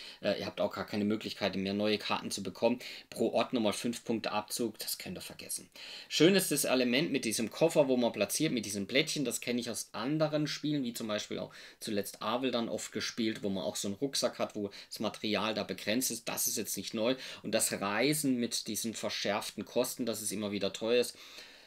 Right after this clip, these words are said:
da müsst ihr jetzt überlegen, aber es gibt ähnliche Reisespiele. Äh, in einer Art und Weise hat man das auch schon so integriert. Ja, ich muss immer auf den Plan schauen und ihr <laughs> wisst ja, da gefällt mir ja überhaupt nicht, auch wenn ich aufs Cover schaue,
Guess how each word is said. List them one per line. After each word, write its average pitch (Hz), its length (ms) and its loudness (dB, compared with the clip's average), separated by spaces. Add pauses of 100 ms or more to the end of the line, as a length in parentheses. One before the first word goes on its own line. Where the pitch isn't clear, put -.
da - 80 -2
müsst 117 180 0
ihr 117 60 -2
jetzt - 80 -6
überlegen, 104 400 4
aber 104 140 2
es - 100 -2
gibt - 200 -6
ähnliche 104 440 0
Reisespiele. 101 840 0 (220)
Äh, 101 220 0
in 101 140 0
einer - 160 -6
Art 101 220 -4
und 104 140 -2
Weise 95 420 -2
hat - 80 -12
man 101 140 -6
das - 240 -2
auch 95 180 -4
schon 95 220 -4
so 92 160 -4
integriert. 92 800 -6 (480)
Ja, 123 340 8
ich 104 180 -8
muss 120 160 -2
immer 127 140 4
auf 123 120 6
den 117 100 0
Plan 113 260 4
schauen 139 300 6
und 117 120 0
ihr 107 140 2
<laughs> - 20 -6
wisst - 220 -2
ja, 113 80 2
da 92 140 0
gefällt - 400 -10
mir 117 100 -2
ja 98 80 2
überhaupt 98 420 -2
nicht, 110 160 -4
auch 101 140 2
wenn 101 140 -2
ich 104 80 0
aufs 95 160 -6
Cover 110 200 -2
schaue, 113 220 0